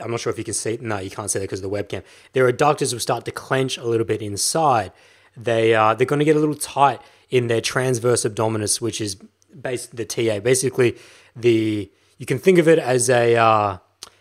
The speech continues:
think of a corset. Think of a, like, a corset, like a woman's piece of, uh, lingerie. The, the T A is like an internal corset, right? It's, it's like a, it's a band. It's, it's a thing that goes around that wraps up all of your internal organs and forms the pelvic floor.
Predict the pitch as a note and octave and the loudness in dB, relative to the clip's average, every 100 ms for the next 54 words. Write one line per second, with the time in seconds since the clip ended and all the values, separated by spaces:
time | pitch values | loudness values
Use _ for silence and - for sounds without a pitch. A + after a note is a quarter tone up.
0 | - A#3 B3 G3 - E3 - C3+ G#2 - | -4 0 2 2 6 6 6 4 2 -2
1 | G3 F#3 D3+ C#3 C3 A#2+ - _ _ - | 0 2 4 2 2 0 -4 _ _ -10
2 | B2 - D#3+ C3+ C#3+ A#2+ A#2 B2 A#2+ A#2 | -8 0 2 4 2 0 0 0 0 -2
3 | B2+ A#2 B2 A2+ G#2 G#2+ G#2 G2 F#2+ G#2 | -2 0 0 -2 2 4 4 0 -4 -12
4 | C3+ C3+ B2+ A#2 G#2 F#2+ F#2+ _ _ _ | -8 0 0 0 -2 -4 -8 _ _ _
5 | B2 B2+ B2+ B2+ - F3 D#3 C#3 C3 A#2+ | -6 -4 -4 -4 2 4 4 4 2 -2
6 | A#2 G#2+ - C3 A2+ G#2+ B2 G#2 A2+ F#2 | -6 -6 -4 -2 -2 -2 -2 -2 -6 -8
7 | - _ _ _ - G#2+ G#2+ A2 - B2 | -18 _ _ _ -8 -4 -4 -6 -8 -6
8 | A#2+ A2+ C3 - G2+ - C#3 C3 A#2 G#2 | -6 -6 -8 -10 -8 -6 -2 -2 -4 -6
9 | A#2 G#2 A2+ C3 A#2 A#2 A2+ A2+ A2+ G#2+ | -8 -8 -6 -4 -4 -2 -2 -2 -6 -6
10 | G2 A2 - B2 G#2+ A#2 A#2 A2 G#2 G2+ | -4 -4 -2 -2 0 2 2 0 -4 -4
11 | A2+ G#2 G#2 G#2+ G2+ - _ _ - G#2+ | -2 0 0 -2 -6 -8 _ _ -14 -12
12 | G2+ G2+ - D3 D3 C#3 B2 C3+ B2+ A#2 | -10 -14 -4 0 0 0 -4 2 2 0
13 | - - A2+ G2+ | -6 -4 -2 -2